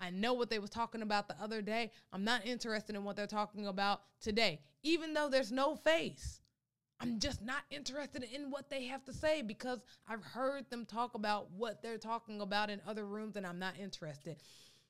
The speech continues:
Versus someone that I resonate with what they say most of the time, so I'm all ears for it. I myself even do this, you know? So they're getting us used to not having a face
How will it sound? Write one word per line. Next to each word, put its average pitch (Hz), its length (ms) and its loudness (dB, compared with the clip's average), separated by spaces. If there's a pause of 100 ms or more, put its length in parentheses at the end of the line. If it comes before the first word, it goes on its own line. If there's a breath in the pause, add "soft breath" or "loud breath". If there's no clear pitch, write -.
(160)
Versus 226 500 2 (240 soft breath)
someone 277 400 2 (120)
that 285 120 6
I 285 140 6
resonate 269 480 0
with 240 120 -2
what 226 200 -2
they 214 100 -2
say 208 220 0
most 208 280 0
of 202 60 -2
the 185 80 -4
time, 196 380 -2
so 233 140 -2
I'm 214 300 0
all 226 460 4
ears 233 320 2
for 165 280 -4
it. 151 80 -10 (100)
I 269 240 8
myself 254 560 2
even 220 360 -4
do 240 200 0
this, 156 480 -10 (800)
you 175 200 -4
know? 190 280 -2 (520 loud breath)
So 202 540 2 (520)
they're 277 200 10
getting 330 340 6
us 220 220 4
used 214 300 0
to 196 120 2
not 190 280 4
having 202 280 -2
a 185 80 -2
face 175 300 -2